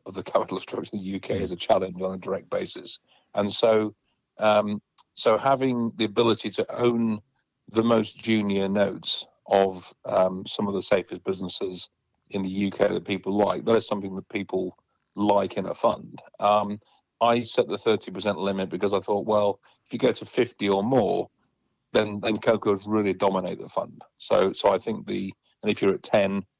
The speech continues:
Speaker 1: it's kind of just not enough to really make that much of a difference. So I think thirty is a nice sort of number. We tend to sit around a quarter of the fund,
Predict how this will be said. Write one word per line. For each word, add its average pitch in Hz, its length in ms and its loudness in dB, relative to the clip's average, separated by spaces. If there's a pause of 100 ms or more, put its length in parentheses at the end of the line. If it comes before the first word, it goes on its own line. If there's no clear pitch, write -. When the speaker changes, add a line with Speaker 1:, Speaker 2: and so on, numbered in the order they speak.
(280)
Speaker 1:
it's 92 120 -12
kind 101 220 2
of 92 80 -4
just 95 160 -6
not - 200 -2
enough 185 240 -4
to - 100 -6
really - 140 -2
make 92 200 -4
that 87 120 -8
much 87 180 -10
of 92 80 -10
a - 40 -10
difference. - 360 -6
So 117 100 4
I - 20 4
think 147 220 -4
thirty 127 400 2
is 101 80 -6
a 101 80 -2
nice 107 300 -2
sort 98 140 -6
of 95 60 -4
number. 113 280 0
We 98 120 -2
tend 104 220 -8
to 98 100 -16
sit - 200 -2
around 101 340 2
a 95 60 -10
quarter 98 360 -2
of 92 80 -8
the 92 80 -10
fund, 95 380 -4